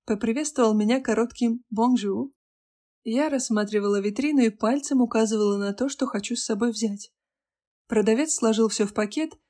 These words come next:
рассчитал меня и отдал покупки в руки. Запах выпечки кружил мне голову так сильно,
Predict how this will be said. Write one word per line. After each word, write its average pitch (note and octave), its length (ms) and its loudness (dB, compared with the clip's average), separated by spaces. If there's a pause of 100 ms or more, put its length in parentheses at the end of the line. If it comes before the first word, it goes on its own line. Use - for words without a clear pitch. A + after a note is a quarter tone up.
(140)
рассчитал A3 500 0
меня C4 360 4
и G#3 40 0
отдал A#3 300 0
покупки A#3 440 -2
в B3 100 -2
руки. G3+ 360 -2 (720)
Запах A3 540 -2
выпечки A#3 520 0
кружил A3 400 2
мне G#3+ 140 2
голову G#3 400 2
так C#4 300 -4
сильно, G3 480 -2